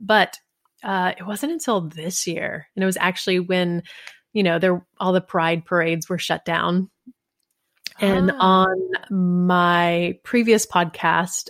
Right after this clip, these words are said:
Speaker 1: um, the Happy Mama Village, sh-, my co-host interviewed me and my coming out story.
Speaker 2: Mm-hmm.
Speaker 1: And I was very nervous. <laughs> I,
Speaker 2: Yeah,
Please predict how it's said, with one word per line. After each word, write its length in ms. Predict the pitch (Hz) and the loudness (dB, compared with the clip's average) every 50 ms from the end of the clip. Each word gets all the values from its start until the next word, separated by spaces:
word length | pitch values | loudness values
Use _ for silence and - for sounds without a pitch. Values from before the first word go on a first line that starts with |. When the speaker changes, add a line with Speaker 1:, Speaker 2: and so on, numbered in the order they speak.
| - | -8
Speaker 1:
um, 300 | 208 180 170 165 160 170 | -6 -4 -4 -4 -4 -4
the 100 | 175 170 | -6 -4
Happy 320 | 151 185 285 285 - 285 277 | -2 -2 -2 0 0 0 2
Mama 320 | 233 202 185 196 190 180 | 4 4 4 4 2 2
Village, 560 | 170 180 170 170 165 170 202 226 - - - - - - - - - - - - _ _ _ _ _ _ _ _ _ _ _ _ | 2 0 0 2 2 0 0 0 -2 -4 -6 -8 -14 -20 -20 -20 -20 -20 -20 -20 _ _ _ _ _ _ _ _ _ _ _ _
sh-, 320 | - - - - - - - | -8 -6 -6 -6 -6 -4 -2
my 320 | 208 202 190 190 196 190 190 _ _ _ _ | 2 2 4 4 2 0 -2 _ _ _ _
co-host 600 | - - 359 359 254 247 196 190 185 - - - - | 0 0 2 2 4 4 4 4 2 -2 -8 -6 -4
interviewed 560 | 226 214 208 208 190 190 190 190 180 165 170 | -2 0 0 0 0 0 -2 -2 -2 -2 -2
me 580 | 180 185 196 196 180 175 - - 170 165 160 - _ _ _ _ _ _ _ _ _ | -2 -2 0 0 -2 -2 -6 -8 -12 -14 -16 -20 _ _ _ _ _ _ _ _ _
and 160 | - 196 196 | -4 -2 0
my 640 | 190 180 180 175 175 175 175 175 170 170 175 - - _ _ - | 0 2 2 2 2 2 0 0 0 -2 -2 -6 -10 _ _ -12
coming 280 | - 196 185 185 170 | -8 -4 -4 -2 -2
out 220 | 170 160 - - - | -2 -4 -4 -6 -6
story. 640 | - - - 170 165 165 - - - 175 151 - _ _ _ - | -6 -4 -4 -4 -4 -4 -6 -6 -8 -10 -12 -16 _ _ _ -16
Speaker 2:
Mm-hmm. 260 | 226 185 196 190 185 196 _ _ _ _ _ _ _ - | -14 -14 -14 -14 -16 -18 _ _ _ _ _ _ _ 0
Speaker 1:
And 340 | 202 196 185 180 175 175 180 | 2 4 4 4 4 4 4
I 100 | 180 180 | 2 2
was 340 | 180 175 - - - - _ _ _ _ _ _ _ _ 247 208 - - - | 0 0 -2 -6 -12 -14 _ _ _ _ _ _ _ _ -20 -20 -20 -4 0
very 340 | 277 262 262 240 233 226 214 | 2 4 4 4 4 4 4
nervous. 540 | 190 175 170 170 160 175 185 226 226 - - | 2 2 0 -2 -2 -2 -2 -2 -4 -6 -8
<laughs> 20 | |
I, 60 | 226 262 | -6 -6
Speaker 2:
Yeah, 760 | 262 - - 190 196 175 - 185 180 - _ - 339 339 | -4 -6 -6 -6 -8 -6 -8 -8 -10 -10 _ -8 -8 -6